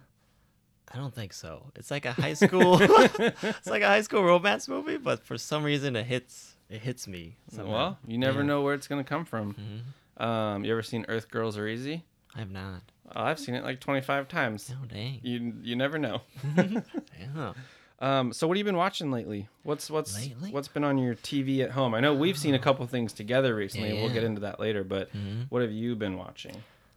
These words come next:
Speaker 1: Lately, I've been kinda on a older, like, two thousands movie binge.
Speaker 2: Oh, okay.
Speaker 1: Watched, uh, was it Hancock? That was
Speaker 2: Nice.
Speaker 1: cool. Uh, Ghost Rider. The
Speaker 2: Nice.
Speaker 1: Mask of Zorro.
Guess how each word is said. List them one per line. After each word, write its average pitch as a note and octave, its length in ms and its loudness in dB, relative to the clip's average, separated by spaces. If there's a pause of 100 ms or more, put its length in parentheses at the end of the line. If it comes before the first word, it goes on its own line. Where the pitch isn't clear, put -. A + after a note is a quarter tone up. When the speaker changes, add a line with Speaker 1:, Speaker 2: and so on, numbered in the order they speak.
Speaker 1:
Lately, G3 1000 0
I've - 140 -14
been E3 140 -8
kinda C4 240 -4
on C3 200 2
a F#2+ 480 0 (380)
older, A#2+ 300 0
like, G2+ 180 -2
two - 160 -8
thousands A2+ 500 -2
movie F2 360 -10
binge. E2+ 560 -10
Speaker 2:
Oh, A#3 280 -6
okay. D#4+ 280 -8
Speaker 1:
Watched, A2+ 460 -4
uh, G#2 520 -2 (880)
was A#2 100 -16
it - 60 -10
Hancock? C#3+ 720 0 (720)
That - 100 -4
was F#2+ 120 0
Speaker 2:
Nice. C3+ 340 -8 (160)
Speaker 1:
cool. G3 400 0
Uh, B2+ 420 -2
Ghost C#3 280 -2
Rider. D3 400 4 (600)
The A2 140 -10
Speaker 2:
Nice. A2 40 0
Speaker 1:
Mask A2+ 300 0
of G#2+ 100 -4
Zorro. A2+ 400 0